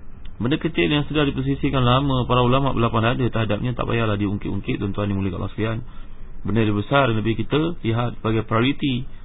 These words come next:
top priority, tapi itu dilupakan. Jadi, di sini kita dapat perhatikan Nabi Musa kembali dengan perasaan sedih, marah terhadap kejadian yang berlaku. Dia telah membawa kitab Taurat.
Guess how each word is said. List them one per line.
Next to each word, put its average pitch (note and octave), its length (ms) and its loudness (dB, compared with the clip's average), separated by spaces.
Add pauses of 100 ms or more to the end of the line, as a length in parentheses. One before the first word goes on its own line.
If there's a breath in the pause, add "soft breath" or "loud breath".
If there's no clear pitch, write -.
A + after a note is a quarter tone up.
top - 160 2
priority, B2 480 0
tapi A#2 320 0
itu A#2+ 80 -2
dilupakan. G#2+ 560 -2 (2000 loud breath)
Jadi, F3+ 220 4 (420)
di A#2+ 180 2
sini D#3+ 380 2
kita B2 160 0
dapat A#2+ 160 2
perhatikan C3+ 400 2
Nabi C3 180 2
Musa C3+ 220 0
kembali D3+ 340 4
dengan C3 140 0
perasaan B2+ 320 0
sedih, B2+ 320 2
marah C3+ 480 4
terhadap A#2 180 0
kejadian A#2+ 320 0
yang A2 60 2
berlaku. A2+ 560 -2 (880 loud breath)
Dia G#2+ 160 0
telah A#2 160 6
membawa A2+ 300 4
kitab G#2+ 180 -2
Taurat. A2 560 0